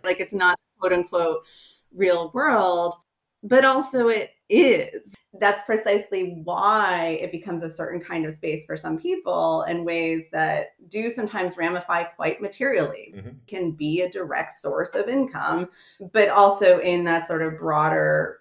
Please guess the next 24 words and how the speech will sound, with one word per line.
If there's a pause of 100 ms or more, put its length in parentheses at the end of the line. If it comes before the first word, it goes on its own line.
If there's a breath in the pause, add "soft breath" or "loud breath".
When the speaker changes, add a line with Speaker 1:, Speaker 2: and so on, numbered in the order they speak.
(120)
Speaker 1:
secondary
community
building (460)
sort
of
way. (800)
Speaker 2:
Thinking
primarily
about (600)
the
academy
and
maybe
even
more
specifically
university
presses,
does
this
sort
of
Speaker 1:
Mm-hmm.
Speaker 2:
happen